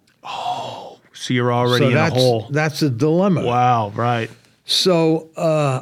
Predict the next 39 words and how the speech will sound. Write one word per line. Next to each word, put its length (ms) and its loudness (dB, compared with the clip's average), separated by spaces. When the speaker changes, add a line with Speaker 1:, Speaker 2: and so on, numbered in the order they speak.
Speaker 2:
I, 300 0
Speaker 1:
<laughs> 40 -4
Speaker 2:
I 260 0
Speaker 1:
So 160 0
you're 160 4
a 40 2
Speaker 2:
ho- 60 0
Speaker 1:
full-blown 640 4
addict 440 0
now 360 0
Speaker 2:
Yeah, 140 2
Speaker 1:
on 80 4
s-, 100 0
Speaker 2:
I, 140 2
I 120 0
Speaker 1:
betting, 200 4
Speaker 2:
was, 200 0
Speaker 1:
sports 360 2
Speaker 2:
I, 60 2
I 40 4
was, 60 4
Speaker 1:
gambling. 180 0
Speaker 2:
I 120 0
was, 240 0
I 220 -2
was 220 0
addicted 680 -2
bad. 360 0
Speaker 1:
<laughs> 100 2
Oh, 60 0
Speaker 2:
Bad. 300 0
Speaker 1:
no. 360 -2
Speaker 2:
It 160 -6
got 280 -2
to 100 0
the 100 -2
point 480 -2
where 480 -2
I, 400 -4